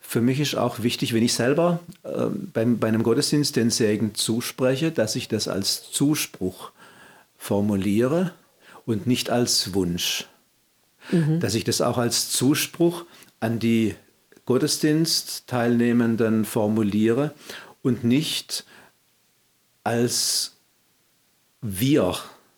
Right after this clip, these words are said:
Speaker 1: seg-, der Herr segne uns oder mich
Speaker 2: Mhm,
Speaker 1: oder so, keine
Speaker 2: mhm,
Speaker 1: Ahnung.
Speaker 2: mhm.
Speaker 1: Ja, sondern ich spreche das den Menschen zu, er, der Herr segne dich.
Speaker 2: Du nimmst die Menschen ganz bewusst,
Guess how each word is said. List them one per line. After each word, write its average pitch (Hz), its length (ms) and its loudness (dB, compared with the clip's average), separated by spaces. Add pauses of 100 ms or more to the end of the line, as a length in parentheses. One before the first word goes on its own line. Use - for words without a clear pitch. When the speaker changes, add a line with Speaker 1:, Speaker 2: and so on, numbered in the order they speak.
(960)
Speaker 1:
seg-, 113 340 0
der 110 80 0
Herr 107 180 -2
segne 117 440 2 (560)
uns 139 340 4
oder 107 220 2 (140)
mich 147 360 4
Speaker 2:
Mhm, 180 60 8
Speaker 1:
oder 196 160 4
so, - 220 2
keine 170 220 6
Speaker 2:
mhm, 185 40 2
Speaker 1:
Ahnung. 165 160 4
Speaker 2:
mhm. 165 220 2
Speaker 1:
Ja, 107 200 2
sondern 120 380 2 (240)
ich - 160 -2
spreche 131 360 -2
das 165 180 0
den 120 160 2
Menschen 117 340 0
zu, 131 240 0
er, 110 180 0
der 104 160 -2
Herr 107 120 2
segne 104 520 0
dich. - 540 -6 (140)
Speaker 2:
Du 160 80 2
nimmst 165 360 4
die 165 80 4
Menschen 170 680 2
ganz 165 480 0 (340)
bewusst, 175 580 2